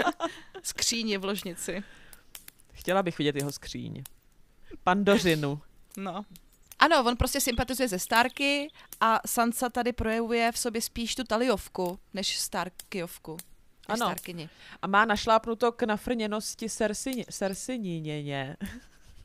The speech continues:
Speaker 2: To umím ale skloňovat,
Speaker 1: Je to taková
Speaker 2: to, to koukáš.
Speaker 1: <laughs> Je taková, eh, nafrněná, jak už, eh, zpívala Bára Poláková, známá to pěvkyně z našeho světa.
Speaker 2: To je hezký slovo, nafrněná.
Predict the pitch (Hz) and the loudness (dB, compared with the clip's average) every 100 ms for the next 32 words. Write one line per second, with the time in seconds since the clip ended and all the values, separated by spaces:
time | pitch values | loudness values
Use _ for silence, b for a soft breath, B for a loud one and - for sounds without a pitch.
0 | - - - - - - - - 339 302 | -20 -20 -20 -20 -20 -20 -14 -4 0 2
1 | 165 165 - 175 180 180 160 269 254 254 | 2 0 4 6 8 8 8 8 6 4
2 | 269 381 453 165 175 285 - - - - | 4 6 8 8 8 6 2 -4 -12 -18
3 | - - - - - 571 539 453 - - | -20 -20 -14 -12 0 2 2 -2 -8 -14
4 | - - 254 269 294 285 285 277 285 285 | -14 -10 -4 -4 0 4 6 6 2 -2
5 | - 233 233 240 240 262 359 320 233 196 | -2 2 2 2 0 -2 -2 0 2 2
6 | 196 208 208 - 190 196 190 - 202 196 | 0 -4 -4 -4 -4 -6 -10 -8 -2 0
7 | 196 180 - 170 180 185 180 180 - 190 | 0 -2 0 0 0 0 0 0 -2 -4
8 | 185 180 196 190 - 214 190 180 202 202 | -2 -2 -4 -8 -8 -4 0 0 0 -2
9 | 185 - 196 202 190 185 202 190 196 - | -2 -2 -4 -4 -4 -4 -4 -4 -6 -6
10 | 175 - _ _ - - - 160 - - | -8 -12 _ _ -20 -12 -6 -6 -6 -4
11 | 180 165 147 - 160 151 135 131 | -2 0 -2 -4 -8 -6 -6 -8